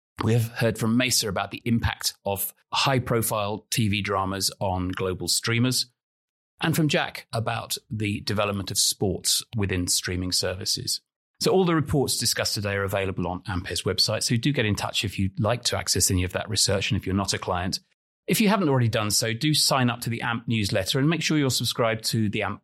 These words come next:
podcast as well. And for more on Ampere's research and services, head to ampereanalysis dot com or just get in touch by emailing info at ampereanalysis dot com. That's info at ampereanalysis dot com.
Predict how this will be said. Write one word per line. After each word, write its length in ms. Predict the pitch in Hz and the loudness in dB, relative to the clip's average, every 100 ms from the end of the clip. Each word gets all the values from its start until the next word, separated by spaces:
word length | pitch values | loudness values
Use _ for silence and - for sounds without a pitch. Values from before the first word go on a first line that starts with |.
| - | -8
podcast 480 | 98 - 107 101 | -6 -4 -4 -2
as 160 | 107 - | -2 -2
well. 240 | 95 113 - - | -2 -2 -4 -2
And 120 | 160 | 2
for 80 | 170 | 4
more 280 | 208 208 165 | 4 4 2
on 200 | 151 143 | 0 0
Ampere's 440 | 135 131 127 117 | 0 0 0 0
research 360 | 123 - 120 135 | 0 0 0 0
and 100 | 123 | 2
services, 440 | 170 151 170 160 | 2 0 0 0
head 220 | - 156 | -2 -2
to 180 | - 151 - | -2 -4 -2
ampereanalysis 840 | 101 98 110 110 113 113 - - | -2 0 0 0 0 0 0 0
dot 240 | - - | 0 -4
com 480 | - 165 180 180 - - | -2 2 2 2 -4 -4
or 320 | 190 196 180 | -2 0 0
just 180 | 180 - | -2 0
get 120 | 147 | 2
in 100 | 135 | 2
touch 280 | 135 - - | 0 -2 -2
by 120 | 120 | 0
emailing 440 | 127 117 110 104 - | 2 2 2 -2 0
info 380 | 117 110 110 - | 2 2 0 -2
at 180 | - - - - | -4 -6 -8 -2
ampereanalysis 920 | 101 95 95 90 92 95 - 98 - | 0 0 0 0 -2 0 0 0 -2
dot 240 | - - - | -4 -4 -2
com. 340 | 165 190 151 | 2 2 2
That's 260 | - - - | -2 -4 -2
info 440 | 117 107 - 92 - | 2 2 2 -2 0
at 220 | - - - - | -2 -6 -10 -2
ampereanalysis 840 | 98 98 98 95 90 95 110 - - - | 0 0 0 0 -2 -2 -2 -4 -4 -2
dot 240 | 147 - | -2 -4
com. 340 | - - 104 | -4 0 0